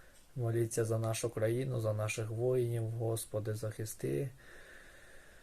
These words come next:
помилуй, збережи, Господи, нашу країну во ім'я Ісуса Христа. Амінь. І сьогодні хочу теж поговорити на таку дуже цікаву тему, що найбільше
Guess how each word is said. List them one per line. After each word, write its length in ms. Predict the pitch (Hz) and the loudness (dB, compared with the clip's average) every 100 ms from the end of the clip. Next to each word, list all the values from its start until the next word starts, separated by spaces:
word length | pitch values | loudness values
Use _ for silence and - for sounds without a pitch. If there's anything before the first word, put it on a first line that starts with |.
| - - | -20 -2
помилуй, 640 | 120 117 131 139 127 123 | 2 4 4 4 4 4
збережи, 560 | 110 110 113 113 120 131 | 2 2 2 2 2 0
Господи, 460 | 120 120 - 117 113 | 0 -2 -4 -4 -2
нашу 320 | 110 107 120 | -2 -2 -4
країну 500 | 110 110 117 131 120 | -2 -2 0 0 -2
во 160 | 110 | 0
ім'я 300 | 113 113 110 | 0 0 0
Ісуса 360 | 104 - 107 107 | -2 -4 -4 -6
Христа. 680 | - 113 - - 110 113 107 - - - 143 139 | -4 -4 -6 -4 -4 -2 -4 -8 -14 -10 -6 -2
Амінь. 500 | 123 123 123 117 110 - - - - - 131 | -2 -2 -2 -2 -4 -8 -18 -18 -16 -14 -8
І 360 | 127 117 113 113 | -4 -2 -2 -2
сьогодні 360 | - 131 131 | -2 -4 -4
хочу 280 | 127 127 - | -4 -4 -4
теж 360 | - 135 127 123 | 0 0 2 0
поговорити 460 | - 117 117 120 117 | 0 2 2 0 0
на 160 | 117 117 | -2 -4
таку 240 | - 127 120 | -4 -6 -4
дуже 300 | 143 131 117 | 0 2 2
цікаву 360 | 113 - 113 113 | 0 -2 0 -2
тему, 580 | - 139 147 160 156 151 - - - - - - | -2 -2 0 2 0 -2 -10 -14 -14 -16 -16 -8
що 380 | - - 135 139 | -4 0 2 2
найбільше 840 | 135 120 117 120 123 - 123 123 | 2 2 4 4 4 2 0 -2